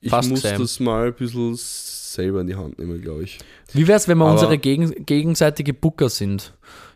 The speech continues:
Speaker 2: Ich hab das Gefühl, nein, ohne Spaß jetzt.
Speaker 1: Ja.
Speaker 2: Nein, wir müssen das nicht gegenseitig machen, aber ich
Speaker 1: Ja.
Speaker 2: weiß,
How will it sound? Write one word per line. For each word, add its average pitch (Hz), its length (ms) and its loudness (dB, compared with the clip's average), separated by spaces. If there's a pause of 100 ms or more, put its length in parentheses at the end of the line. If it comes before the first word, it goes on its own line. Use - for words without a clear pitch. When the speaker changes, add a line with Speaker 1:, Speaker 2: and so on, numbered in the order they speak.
Speaker 2:
Ich - 100 -6
hab 123 140 2
das 139 120 -2
Gefühl, 156 380 2 (340)
nein, 160 280 6
ohne 196 160 6
Spaß 170 320 4
jetzt. 202 220 0
Speaker 1:
Ja. 123 120 -10
Speaker 2:
Nein, 113 220 0
wir 131 60 0
müssen 131 180 -4
das 123 60 -4
nicht 131 140 -6
gegenseitig 147 320 -2
machen, 131 200 -2
aber 131 160 4
ich - 140 0
Speaker 1:
Ja. - 60 -4
Speaker 2:
weiß, 139 260 2